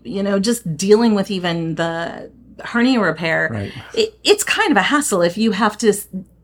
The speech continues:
Speaker 1: have doctor's appointments month after month consistently. And
Speaker 2: Yeah.
Speaker 1: I don't know, it just makes it hard.
Speaker 2: Yeah, suffice to say, we were very concerned that we shouldn't wait and assume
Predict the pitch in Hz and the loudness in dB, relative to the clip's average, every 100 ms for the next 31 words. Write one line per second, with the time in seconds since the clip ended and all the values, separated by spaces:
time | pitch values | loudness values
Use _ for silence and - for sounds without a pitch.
0 | _ - 214 190 170 165 - 165 196 196 | _ -2 2 2 0 -10 -8 0 0 0
1 | 214 196 202 160 151 123 - - - - | -4 -6 -6 -4 -6 -8 -8 -12 -16 -20
2 | - - 202 208 208 180 180 180 170 - | -20 -2 4 4 4 0 0 0 0 -2
3 | 180 180 175 - 151 185 175 175 175 170 | -4 -2 -4 -4 -4 -4 -4 -4 -4 -6
4 | - 185 175 170 170 165 - _ _ _ | -6 -4 -2 -2 -4 -8 -14 _ _ _
5 | _ _ _ - 107 - - 190 180 156 | _ _ _ -8 -8 -2 0 2 0 0
6 | 175 233 220 240 233 214 190 165 139 - | 4 4 4 4 4 2 -2 -2 -4 -6
7 | 160 - 117 - 156 143 113 131 117 110 | -14 -8 -8 -2 0 0 -2 -2 -2 0
8 | 147 143 123 101 123 127 123 98 120 110 | 0 2 0 2 0 0 -4 -4 -2 -2
9 | 104 104 95 - _ _ 120 123 - 151 | -2 -2 -4 -6 _ _ -4 -2 0 0
10 | 131 107 110 - - - _ _ _ - | 0 0 -4 -6 -14 -20 _ _ _ -6
11 | 110 107 - - 165 165 117 90 | -4 -4 -4 2 4 4 0 -4